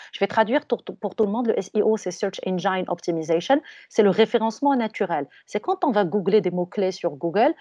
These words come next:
les, les suggestions et les sites web qui vont, euh, qui vont être proposés, euh, de manière spontanée sur Google.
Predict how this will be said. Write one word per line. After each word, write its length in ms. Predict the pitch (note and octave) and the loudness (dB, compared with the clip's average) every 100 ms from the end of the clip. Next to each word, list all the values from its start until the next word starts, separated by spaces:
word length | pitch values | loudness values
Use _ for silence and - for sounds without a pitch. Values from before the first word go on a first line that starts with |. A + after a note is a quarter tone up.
| - _ | -12 _
les, 560 | F#3+ G3+ G3 F#3+ F#3 F3 | 2 4 4 4 2 2
les 100 | F#3+ | 0
suggestions 840 | - B3 D#3 - - A#3 B3 D4+ | 0 2 4 2 2 2 4 4
et 100 | G#3+ | 4
les 80 | G#3 | 4
sites 300 | - A3 A3+ | 0 0 2
web 300 | B3 B3 E3+ | 4 2 0
qui 140 | G#3 | -6
vont, 360 | G#3+ G#3+ G#3 G3 | -4 -2 -2 -2
euh, 180 | F3+ | -4
qui 100 | F3 | -2
vont 100 | G#3 | -2
être 240 | A3+ - - | -2 -4 -6
proposés, 600 | - G#3+ - F3+ E3 - _ _ F3 | -4 -2 2 2 0 -6 _ _ 0
euh, 280 | E3 E3+ | 2 2
de 100 | D#3+ F#3 | 0 -2
manière 320 | F3 G#3 G#3 | -2 -4 -6
spontanée 420 | - F#3+ F#3 F3+ | -8 -4 -2 -2
sur 220 | F3+ D#3+ | -4 -6
Google. 320 | D3+ D3 - | -4 -4 -6